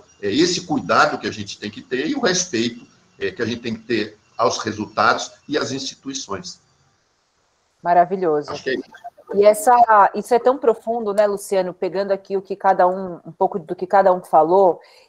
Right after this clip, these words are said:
Speaker 2: e eu tenho, assim, essa sensação que é uma discussão e que ela tá sendo fantástica, essa, essa, esses encontros que a gente tem promovido, tem sido fantástico o quê?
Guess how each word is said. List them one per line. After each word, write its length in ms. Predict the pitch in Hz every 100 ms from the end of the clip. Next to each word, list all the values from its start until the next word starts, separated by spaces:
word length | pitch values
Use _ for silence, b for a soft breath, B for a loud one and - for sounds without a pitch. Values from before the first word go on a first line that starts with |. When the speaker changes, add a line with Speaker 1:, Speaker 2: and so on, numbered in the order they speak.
| -
Speaker 2:
e 100 | 180
eu 100 | 185
tenho, 200 | 202 214
assim, 240 | 202 208
essa 200 | 196 196
sensação 680 | 202 190 - 175 - 208 202
que 200 | - 202
é 40 |
uma 140 | 208 226
discussão 880 | 196 - - 170 - 208 180 156 _
e 100 | 180
que 420 | - 226 240 - _ -
ela 220 | 196 196
tá 100 | 196
sendo 240 | 214 208
fantástica, 640 | 214 220 220 208 214 - 175
essa, 260 | 175 170 147
essa, 340 | - 165 160
esses 220 | 165 180
encontros 400 | 175 190 185 -
que 60 | 180
a 40 |
gente 240 | 175 180 -
tem 220 | 180 170 b b b
promovido, 640 | 196 180 170 180 233 180
tem 140 | 180 185
sido 180 | 190 196
fantástico 560 | 220 208 220 233 -
o 60 | 240
quê? 360 | - 180 160